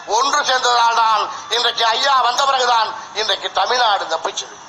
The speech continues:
ஆக, இன்னைக்கு நாங்க யாருக்கு எதிராக இருக்கிறோம்? தீண்டாமை ஒழிய வேண்டும். தமிழ்நாட்டுல எல்லா தலைவரும் மேடை போட்டு பேசலாம். தீண்டாமை ஒழிய வேண்டும் என்பதற்கு மேடை பேசிவிட்டு, மேடையில் பேசிவிட்டு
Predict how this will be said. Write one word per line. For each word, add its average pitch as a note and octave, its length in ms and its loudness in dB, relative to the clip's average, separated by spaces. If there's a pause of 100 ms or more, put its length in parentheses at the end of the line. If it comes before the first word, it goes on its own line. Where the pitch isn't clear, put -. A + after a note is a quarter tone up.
(1040)
ஆக, D4+ 180 2
இன்னைக்கு D4+ 360 -2
நாங்க D4 200 2
யாருக்கு E4+ 400 0
எதிராக E4 300 2
இருக்கிறோம்? D#4+ 480 0 (1200)
தீண்டாமை E4+ 540 2
ஒழிய E4+ 340 2
வேண்டும். F4 360 2 (800)
தமிழ்நாட்டுல D#4+ 560 2
எல்லா E4 260 4
தலைவரும் D#4+ 360 2
மேடை D#4+ 200 2
போட்டு D4+ 200 0
பேசலாம். B3+ 420 0 (1000)
தீண்டாமை E4+ 580 0
ஒழிய E4+ 320 0
வேண்டும் E4+ 260 0
என்பதற்கு D#4 760 0 (160)
மேடை C#4+ 300 0
பேசிவிட்டு, C4 580 -2
மேடையில் C#4+ 300 0
பேசிவிட்டு B3 840 -4